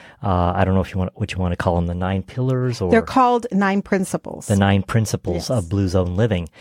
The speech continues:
Speaker 1: And, you know, so we were, we studied those and we d-, began to understand them, and they all make a lot of sense.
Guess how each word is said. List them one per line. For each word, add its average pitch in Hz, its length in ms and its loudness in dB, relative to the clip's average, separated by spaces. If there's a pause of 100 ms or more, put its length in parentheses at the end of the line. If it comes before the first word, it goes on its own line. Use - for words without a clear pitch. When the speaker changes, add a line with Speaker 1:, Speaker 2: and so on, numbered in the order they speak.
(300)
Speaker 1:
And, 117 400 2
you 120 140 0
know, 101 100 2
so 110 160 0
we 123 160 4
were, 110 420 4
we 117 140 0
studied 107 380 0
those 104 240 4
and 95 100 2
we 92 80 0
d-, - 100 -8 (140)
began 95 240 0
to 107 60 -2
understand 98 480 0
them, 117 80 2
and 113 100 2
they 113 80 4
all 123 140 4
make 120 180 0
a 98 60 0
lot 101 180 0
of - 80 0
sense. 127 460 0